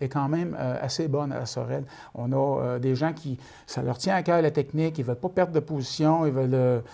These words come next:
là, on, on a des positions, euh, qu'on veut garder. Donc, les gens s-, euh, au-, autorégulent la cadence. Lorsqu'on voit qu'ils ne sont pas ensemble, ils se le disent. Mais mon rôle est vraiment de m'assurer que les coups de rame sont ensemble. Puis, euh, ça se fait assez bien.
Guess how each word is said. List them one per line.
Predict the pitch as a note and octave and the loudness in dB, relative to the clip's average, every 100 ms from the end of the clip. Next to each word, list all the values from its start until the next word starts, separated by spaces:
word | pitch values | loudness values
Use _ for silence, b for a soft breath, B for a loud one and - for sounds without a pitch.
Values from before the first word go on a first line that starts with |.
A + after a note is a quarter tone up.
| B - | B 0
là, | C#3+ | 4
on, | D3 C3+ | 4 4
on | C3+ C3+ | 2 4
a | D3 | 4
des | D3+ | 4
positions, | D#3 D#3+ C3 - E3 F3+ F#3+ F#3+ B B | 4 2 2 0 2 2 2 -2 B B
euh, | C3+ | -2
qu'on | D3+ C#3 | 0 2
veut | D3 | 4
garder. | D3 D3 E3 | 4 4 4
Donc, | E3+ F3 D#3+ | 4 4 4
les | D3 | 2
gens | D#3 F#3+ | 2 0
s-, | - - b b b - | -2 -14 b b b -8
euh, | F#2 F#2+ G2 G2 - | -4 -2 -2 -2 -2
au-, | - D#3+ | -2 0
autorégulent | F3 F#3 G#3+ F3 F3+ | 2 6 6 8 6
la | E3 D3 | 6 4
cadence. | C3+ B2+ B2+ B2+ | 2 2 -2 -4
Lorsqu'on | D3+ D3+ D3+ C#3 | -4 -2 -2 0
voit | D#3+ | -2
qu'ils | D#3+ | 0
ne | C#3+ | -2
sont | |
pas | D3+ | 0
ensemble, | C#3 D#3+ E3 | 0 0 0
ils | C#3+ | 4
se | D3 | 4
le | |
disent. | C3+ C#3 C3 - B B B | 4 0 0 -4 B B B
Mais | C#3+ | 0
mon | D#3+ E3 E3 | 4 6 8
rôle | F#3+ | 8
est | D3+ | 6
vraiment | C3+ D3 E3+ | 4 2 2
de | |
m'assurer | D#3 C3 - D3+ | 4 2 4 2
que | D3+ | 4
les | C#3+ | -2
coups | C3 C3+ | 0 -2
de | C3+ | 0
rame | D3+ D3+ | -2 -4
sont | C#3 B2+ | -6 -4
ensemble. | C3 B2+ C#3 F3+ - B B B - | -4 -2 -2 -4 -10 B B B -10
Puis, | - C#3 C3+ | -2 4 4
euh, | C3 B2+ | 4 2
ça | C#3 | -2
se | - | -2
fait | |
assez | C3+ C#3 | -2 0
bien. | A#2+ B2 | -2 -4